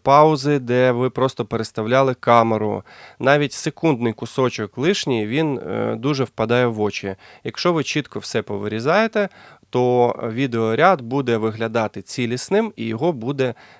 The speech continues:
цікавіше і приємніше дивитись. Також в процесі зйомок основного відеоряду подумайте над тим, можливо, ви зможете вставити в відео і так звані біроли, тобто це,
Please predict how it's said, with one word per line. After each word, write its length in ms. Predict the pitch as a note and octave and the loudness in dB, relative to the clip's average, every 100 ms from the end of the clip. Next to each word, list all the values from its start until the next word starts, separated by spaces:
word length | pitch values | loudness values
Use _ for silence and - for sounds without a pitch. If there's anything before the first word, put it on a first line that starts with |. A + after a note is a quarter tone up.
| _ | _
цікавіше 640 | - - A2 B2+ F#3+ C#3+ | -14 -6 -4 -4 -4 -6
і 220 | - C3 | -6 -6
приємніше 680 | D#3 G#2+ G#2+ B2+ C3+ B2 - | -6 -4 -2 0 0 -2 -6
дивитись. 580 | A2 B2 G#2 - F#2 - _ _ | -2 0 0 -4 -10 -14 _ _
Також 340 | D#3 F#3+ E3 | 4 4 2
в 20 | - | 0
процесі 540 | - C3+ D#3+ D3 B2 | -4 0 0 0 -2
зйомок 540 | A#2 C3+ C3+ A#2+ G#2+ | -2 4 6 6 2
основного 640 | A#2 - C#3 C#3 C3 A2+ A2 | -2 -2 0 4 4 2 0
відеоряду 720 | A2 G#2+ G#2+ G#2 A#2 E3+ G#3+ | -2 -2 -2 0 4 4 2
подумайте 560 | - A#2 C#3 B2+ G#2+ G#2+ | -2 -2 0 0 0 -4
над 160 | G#2+ - | -6 -2
тим, 160 | E3 | 0
можливо, 580 | F#3+ B2 G#2+ C#3 D#3 B2 | 2 2 2 0 2 0
ви 280 | G#2 A2+ C#3 | -2 -2 -2
зможете 420 | A#2 A#2+ B2+ A2+ | 0 -2 -2 -6
вставити 540 | G2 - A#2 C3 - G2+ | -10 -2 0 0 -4 -10
в 40 | |
відео 400 | G#2+ C3 B2+ A2 | -8 -4 -2 -2
і 240 | - A#2 | -4 -10
так 200 | B2+ G#2+ | -6 -8
звані 360 | G#2 A2+ B2 A2 | -2 0 0 0
біроли, 560 | G#2 C3 B2 G#2+ G#2 G#2 | 0 2 2 2 0 -4
тобто 300 | A2 - G#2+ | -8 -8 -10
це, 400 | - - A#2+ G#2+ | -8 0 0 0